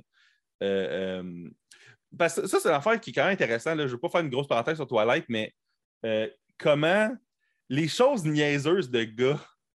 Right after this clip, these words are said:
genre, sont comme s-, plus socialement acceptées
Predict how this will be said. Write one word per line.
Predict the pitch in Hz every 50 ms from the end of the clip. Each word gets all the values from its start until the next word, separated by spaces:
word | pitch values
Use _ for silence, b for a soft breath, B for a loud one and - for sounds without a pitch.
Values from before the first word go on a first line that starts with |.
| _ _ _ _ _ _ _ _ _ _ _ _ _
genre, | 147 131 151 151 156 151
sont | - 165 156
comme | - 254 262 277
s-, | - - - - _ - - -
plus | 185 208 247 381
socialement | - - 175 165 - 170 143 135 131 143 165
acceptées | 185 180 - - 131 127 - - 143 160 175 175